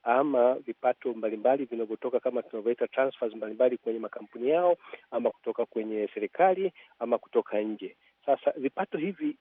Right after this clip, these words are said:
vya kwenye private sector vime contract, yani vimepunguka kidogo, lakini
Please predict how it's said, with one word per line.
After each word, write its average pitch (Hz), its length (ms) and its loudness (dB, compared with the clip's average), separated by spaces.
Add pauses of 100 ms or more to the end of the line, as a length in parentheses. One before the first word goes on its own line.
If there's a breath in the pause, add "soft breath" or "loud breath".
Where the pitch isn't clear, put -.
vya - 120 0
kwenye 131 260 2
private 151 400 0
sector 123 260 -2
vime 110 200 0
contract, - 680 2 (100)
yani 120 260 0
vimepunguka 117 760 -2
kidogo, - 640 0 (760)
lakini 131 640 4